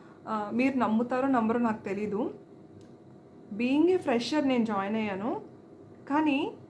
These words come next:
ఆ, exact figure అయితే నేను చెప్పట్లేదు, చెప్పకూడదు. ఆ, అందుకని నేను just మీకు hint ఇస్తున్నాను, idea ఇస్తున్నాను అంతే. ఇక్కడ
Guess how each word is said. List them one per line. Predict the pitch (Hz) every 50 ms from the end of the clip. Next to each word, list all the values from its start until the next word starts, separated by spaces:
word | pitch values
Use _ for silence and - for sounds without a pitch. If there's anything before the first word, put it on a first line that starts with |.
| - - - - - - -
ఆ, | 226 240 233 226 226 226 226 226 - - - - - - - - - 226
exact | 220 - - 285 302 294 294
figure | - 262 254 254
అయితే | 247 247 262
నేను | 254 240
చెప్పట్లేదు, | 233 - 202 - - 220 214 - 214 190 180 196 262 370 - - - -
చెప్పకూడదు. | 208 - 240 - - 214 214 214 208 185 220 294 370 339 - -
ఆ, | 208 202 214 208 202 196 196 196 196 - - - - - - - - - - - - -
అందుకని | 226 226 220 220 247 254 285 277
నేను | 262 240 226 220 208 214 - -
just | 240 233 - 233
మీకు | 220 220 226
hint | 202 254 269 285 302
ఇస్తున్నాను, | 302 294 - 233 214 196 190 -
idea | 180 190 214 220 269 277
ఇస్తున్నాను | 262 247 - 214 196 196 190
అంతే. | 185 180 - 214 302 403 415 - - - - - - - - - - - - - - - - - - - - - - - - - - - - - - - -
ఇక్కడ | 269 - 294 285 285 285 277 269 240 240